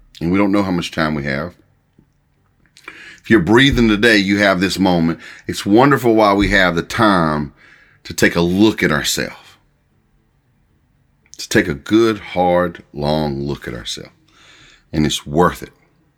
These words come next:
As we've been facing these incredibly off-putting times we're living in,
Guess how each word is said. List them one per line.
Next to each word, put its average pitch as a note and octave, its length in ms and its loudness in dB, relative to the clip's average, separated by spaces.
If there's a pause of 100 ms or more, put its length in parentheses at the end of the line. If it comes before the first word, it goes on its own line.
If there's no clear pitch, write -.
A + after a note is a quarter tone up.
(640)
As - 140 -6
we've A#2+ 160 4
been A2+ 160 2
facing A2+ 400 0
these E2 280 -4 (100)
incredibly C#3+ 840 -2 (1400)
off-putting A2 840 0 (760)
times G2+ 420 2
we're G#2 120 0
living G2+ 320 0
in, G2 320 -4